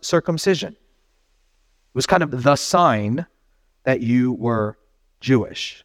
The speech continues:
And that's why Paul brings it up in verse eleven. Now, to the Jews,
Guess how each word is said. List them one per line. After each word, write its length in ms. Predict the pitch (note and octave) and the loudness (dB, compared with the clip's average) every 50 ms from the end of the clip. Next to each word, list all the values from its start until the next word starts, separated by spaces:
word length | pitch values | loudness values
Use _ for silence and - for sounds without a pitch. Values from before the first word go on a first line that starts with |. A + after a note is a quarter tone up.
| _ _ - | _ _ -4
And 120 | B2 C#3 | 0 2
that's 160 | F3 G3 - | 2 2 2
why 180 | - G3+ G3 G3+ | 4 4 4 4
Paul 300 | F#3+ - - E3+ D#3 - | 2 0 0 0 0 0
brings 260 | - D3+ D3+ C#3+ C#3 | 0 -2 -2 -2 -2
it 60 | C3+ | -2
up 140 | A#2+ A#2+ - | -2 -2 -4
in 100 | C3 A#2+ | -4 -4
verse 240 | A2 G#2+ G#2+ A2 - | -4 -4 -6 -6 -4
eleven. 380 | A#2+ B2 D#3 E3 D#3+ A2+ F#2+ - _ _ _ _ _ _ _ _ _ _ _ _ _ _ _ _ _ _ _ _ _ _ _ _ - | -2 0 2 2 0 0 -6 -14 _ _ _ _ _ _ _ _ _ _ _ _ _ _ _ _ _ _ _ _ _ _ _ _ 0
Now, 120 | F3 D#3+ | 0 0
to 140 | D#3+ - A#3+ | 2 2 2
the 120 | A#3 A3+ | 4 2
Jews, 720 | E3+ C#3+ E3+ A#3+ C#4 G3+ C3 A2+ B2 E3+ G#3+ - - - | 2 4 4 4 4 4 2 0 -2 -4 -6 -8 -12 -18